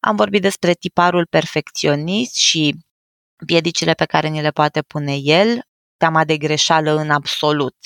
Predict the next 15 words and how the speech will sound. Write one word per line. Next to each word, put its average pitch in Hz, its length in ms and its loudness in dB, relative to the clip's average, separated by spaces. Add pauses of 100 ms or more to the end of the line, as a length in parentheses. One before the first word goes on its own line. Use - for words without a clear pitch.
(200)
Adică - 240 -6
dacă - 240 -2
fac 165 260 -2
ceva 160 460 2
care 160 480 0
este 156 520 -4 (360)
în 180 120 -4
cel 180 260 2
mai 160 200 2
mic 165 440 -6
mod 160 380 0 (640)
eronat 156 640 2
sau - 360 -4
imperfect, - 800 -6 (420)
atunci - 640 -2